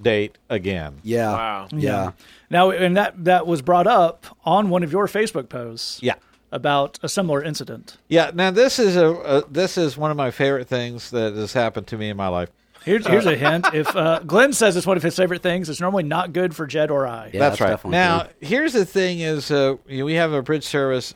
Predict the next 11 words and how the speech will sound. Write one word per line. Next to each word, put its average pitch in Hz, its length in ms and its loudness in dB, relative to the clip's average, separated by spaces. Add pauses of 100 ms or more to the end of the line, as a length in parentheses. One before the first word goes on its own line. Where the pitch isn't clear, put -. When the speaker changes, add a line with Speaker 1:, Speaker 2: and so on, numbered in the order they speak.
Speaker 1:
on 123 260 -4
Tuesdays. 113 720 -4 (340)
Uh, 101 280 -2
it's - 120 -18
a, 107 240 -4
a 107 200 -2
worship 127 340 -6
service 120 360 -4
for 110 300 -4
ex-cons, 113 640 -6
addicts, 113 500 -10